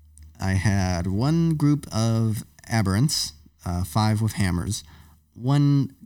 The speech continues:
clamavus, one kellermorph, uh, one squad of ten pure strain gene stealers,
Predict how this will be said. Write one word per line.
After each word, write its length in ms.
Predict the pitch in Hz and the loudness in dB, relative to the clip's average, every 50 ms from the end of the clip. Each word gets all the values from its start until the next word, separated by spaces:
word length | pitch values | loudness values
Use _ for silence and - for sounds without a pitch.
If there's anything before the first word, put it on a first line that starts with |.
| - | -10
clamavus, 760 | - - 147 151 165 139 107 90 87 90 87 - - - - - - - - _ _ _ _ _ _ - | -2 2 4 4 6 4 4 2 2 0 0 0 -2 -4 -6 -8 -12 -20 -20 _ _ _ _ _ _ -6
one 360 | - 104 127 147 160 156 151 | -2 0 2 4 4 4 4
kellermorph, 800 | 135 - - 160 143 120 98 90 98 90 90 120 135 - - - - _ _ _ _ _ _ - | 2 4 2 4 4 4 2 0 0 0 0 0 -2 -4 -8 -18 -20 _ _ _ _ _ _ -12
uh, 440 | - 78 73 65 65 64 57 57 - | -10 -10 -8 -8 -8 -8 -8 -8 -8
one 420 | 87 90 - 113 123 127 131 131 | -8 -4 -2 0 0 2 2 2
squad 480 | 127 - - 127 120 117 117 117 113 104 | 2 0 0 0 2 2 2 2 0 0
of 480 | - 87 101 98 98 92 87 92 95 - - | -2 -2 -2 -2 0 -2 -2 -4 -4 -6 -6
ten 480 | - - 143 143 143 143 139 139 131 | -2 0 2 4 4 4 4 4 2
pure 340 | 131 - - - 151 170 175 | 0 -2 -2 0 2 2 2
strain 400 | 165 - - - 127 117 107 104 | 0 0 0 0 2 4 4 2
gene 280 | 101 - 95 90 92 85 | 2 0 0 -2 -2 -2
stealers, 580 | - - - 101 98 95 98 117 143 156 - | -4 -4 -4 -4 -2 0 0 2 0 0 0